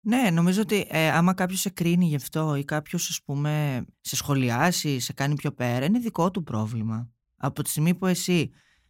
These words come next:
ζητάς κάτι ή έχεις ανάγκη για κάτι το οποίο περιλαμβάνει συνενετική πράξη μεταξύ δύο ενηλίκων και αυτή πιστεύεις ότι για σένα θα σε εξυπηρετήσει εκείνη τη στιγμή σεξουαλικά ή φαντασιωτικά ή και εγώ δεν ξέρω τι,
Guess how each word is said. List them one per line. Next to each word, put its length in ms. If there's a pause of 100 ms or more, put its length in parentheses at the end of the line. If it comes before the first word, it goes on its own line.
(100)
ζητάς 520
κάτι 400
ή 220
έχεις 240
ανάγκη 300
για 100
κάτι 300
το 80
οποίο 200
περιλαμβάνει 800
συνενετική 760
πράξη 680
μεταξύ 420
δύο 120
ενηλίκων 760 (440)
και 220
αυτή 260
πιστεύεις 460
ότι 380
για 200
σένα 200
θα 100
σε 60
εξυπηρετήσει 560
εκείνη 200
τη 60
στιγμή 260
σεξουαλικά 680
ή 220
φαντασιωτικά 1300
ή 140
και 100
εγώ 120
δεν 100
ξέρω 240
τι, 260